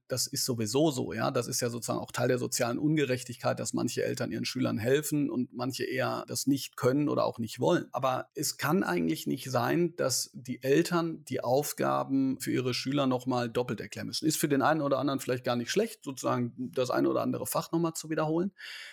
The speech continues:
Will aber sagen, das, worum es geht, ist digitaler Fernunterricht. Und ja, der digitale Fernunterricht, der hat Probleme, aber e-,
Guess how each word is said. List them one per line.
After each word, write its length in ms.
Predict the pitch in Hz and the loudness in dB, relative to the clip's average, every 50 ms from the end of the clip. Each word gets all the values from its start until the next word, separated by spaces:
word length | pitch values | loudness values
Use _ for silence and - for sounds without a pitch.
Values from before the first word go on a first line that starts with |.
| - - - | -20 -16 -4
Will 180 | - 143 147 147 | 2 4 6 6
aber 220 | 139 139 127 123 | 6 6 4 2
sagen, 460 | 123 127 131 147 165 165 165 160 160 - - | 2 2 2 2 2 2 0 -2 -2 -6 -12
das, 440 | - 127 - 135 151 185 - - - | -6 -2 0 2 2 2 0 0 -2
worum 280 | 156 151 151 147 151 156 | -2 -2 0 2 2 2
es 160 | 139 - - | 2 0 0
geht, 220 | - 135 135 - | 0 -2 -2 -2
ist 260 | - - - - - - | -2 -2 -2 -2 0 0
digitaler 580 | 156 151 156 156 151 - - 135 135 135 131 | 0 2 2 0 0 0 0 2 2 2 0
Fernunterricht. 920 | 123 - - 131 127 123 107 104 104 - - 107 - - - - - - _ _ - | -2 -2 0 0 0 0 -2 -4 -6 -8 -10 -12 -12 -12 -12 -12 -14 -14 _ _ 0
Und 400 | 135 139 139 139 139 - - _ _ _ _ _ | 2 4 4 4 2 0 -8 _ _ _ _ _
ja, 600 | - 151 127 135 131 135 170 190 208 208 196 - _ - | -4 0 2 4 4 6 4 4 2 0 -4 -4 _ 0
der 120 | 139 131 | 0 2
digitale 640 | 123 135 160 160 180 175 165 - 156 143 147 143 131 | 2 0 0 0 0 -2 0 2 2 2 2 2 0
Fernunterricht, 880 | - - 160 165 180 190 170 165 170 170 151 156 151 147 - - - | -2 0 2 2 4 2 2 0 -2 -4 -6 -6 -6 -6 -6 -4 0
der 160 | 135 127 117 127 | 0 2 2 0
hat 100 | 143 - | -2 -4
Probleme, 600 | - 117 110 117 120 131 151 160 175 180 185 - - - - _ _ _ _ _ | -8 -10 -6 -2 2 2 4 4 4 2 0 -2 -8 -20 -20 _ _ _ _ _
aber 400 | - 135 131 131 127 123 - - - - | -2 0 2 4 2 2 0 -2 -2 -2
e-, 100 | 110 | -2